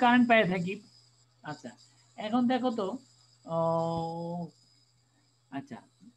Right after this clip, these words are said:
এই, এই, এটাকে যদি আমরা আর ওয়ান ধরি, এখানে কারেন্টও দেওয়া আছে,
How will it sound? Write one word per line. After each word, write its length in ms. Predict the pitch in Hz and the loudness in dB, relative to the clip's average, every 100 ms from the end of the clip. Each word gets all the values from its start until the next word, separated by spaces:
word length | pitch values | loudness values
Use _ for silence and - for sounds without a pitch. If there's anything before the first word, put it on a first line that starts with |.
| - | -6
এই, 140 | 269 427 247 | -4 -2 -2
এই, 80 | 254 403 254 | -2 -2 -6
এটাকে 220 | 254 269 269 | -4 -4 -4
যদি 100 | 254 | -2
আমরা 180 | 269 202 | 0 2
আর 160 | 214 | 2
ওয়ান 180 | 226 240 202 | 2 2 2
ধরি, 180 | 139 143 - _ _ _ | 0 -4 -8 _ _ _
এখানে 280 | 196 185 233 240 | -4 2 4 4
কারেন্টও 420 | 196 214 240 254 | 4 4 4 4
দেওয়া 220 | 254 262 | 2 2
আছে, 240 | 233 285 | 2 0